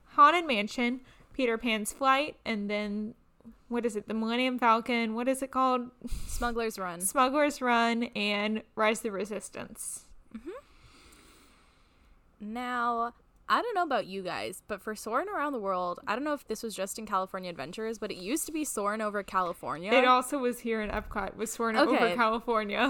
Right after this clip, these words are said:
Speaker 1: which
Speaker 2: That's
Speaker 1: was
Speaker 2: what I
Speaker 1: super
Speaker 2: thought.
Speaker 1: weird because it was in
Speaker 2: In
Speaker 1: Florida.
Speaker 2: Florida.
Speaker 1: <laughs> I never understood it. It makes so much more sense for Epcot for it to be Soarin' Around the World.
Speaker 2: But I think they should have kept it Soarin' Over California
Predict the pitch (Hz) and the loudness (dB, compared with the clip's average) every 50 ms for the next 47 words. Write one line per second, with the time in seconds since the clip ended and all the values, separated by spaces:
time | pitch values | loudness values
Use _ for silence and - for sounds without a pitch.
0 | 254 240 262 269 - - 330 269 277 508 508 480 - - 330 277 311 311 294 262 | 2 0 -2 0 4 6 6 6 8 6 6 6 8 8 8 10 10 8 6 4
1 | 254 269 311 339 330 359 349 339 320 311 311 302 262 254 254 254 262 254 - - | 2 2 0 0 0 0 -2 0 0 0 0 0 -2 -2 -2 -2 -4 -6 -8 -10
2 | - - _ - - _ - - - 233 240 240 247 247 269 269 247 226 214 247 | -14 -18 _ -20 -20 _ -20 -8 -4 -4 -4 -4 -2 -2 -2 -2 0 2 6 8
3 | 262 302 403 370 349 381 - 185 247 277 - - - - - - - - - - | 8 8 8 8 6 6 6 4 4 2 0 -4 0 2 2 2 2 0 -6 -12
4 | - - - - - - - - - 427 415 359 339 311 302 349 370 392 453 480 | -12 -10 -10 -10 -10 -12 -14 0 4 4 4 4 4 4 4 4 4 4 4 2
5 | 466 403 359 370 349 - - - 269 240 233 233 233 226 226 214 - - - 247 | 4 4 4 4 2 2 -2 0 2 4 4 4 4 4 2 0 -2 0 2 2
6 | 269 262 - - 311 339 349 302 - - - 330 320 330 392 370 - 349 359 339 | 2 2 0 -2 -2 0 0 0 -2 -2 0 0 0 0 -2 -4 -4 -4 -4 -2
7 | - - - 247 233 247 262 - - 247 - - - 208 - - - 240 233 247 | -2 -2 -2 -2 -2 -2 -4 -4 -4 -4 -2 -2 -4 -4 -4 0 0 0 0 0
8 | - - 233 196 - - - 202 226 214 - - 202 202 202 208 208 202 208 202 | -2 -2 -2 -2 -2 -4 -6 -6 -4 -6 -4 -4 -2 -2 -2 -2 -2 -2 -2 -2
9 | 190 190 196 - 226 202 214 233 240 277 277 - - - - - - - - - | -4 -4 -4 -2 0 0 2 2 0 0 -4 -6 -14 -20 -20 -20 -20 -20 -20 -20
10 | - _ 220 240 262 277 294 - - 285 - 247 247 - - 220 208 - - 214 | -20 _ -6 -4 -2 0 -2 -2 -2 -2 -2 -2 -2 -2 -2 -4 -6 -4 -4 -6
11 | 180 - - 185 - - - - 196 185 180 165 165 151 143 147 - 165 165 165 | -6 -4 -4 -4 -4 -4 -4 -2 -2 -2 -2 -2 -2 -4 -4 -4 -4 -4 -4 -4
12 | 165 170 - 175 156 147 139 147 156 151 147 156 185 | -4 -6 -6 -6 -6 -6 -6 -8 -6 -6 -6 -6 -8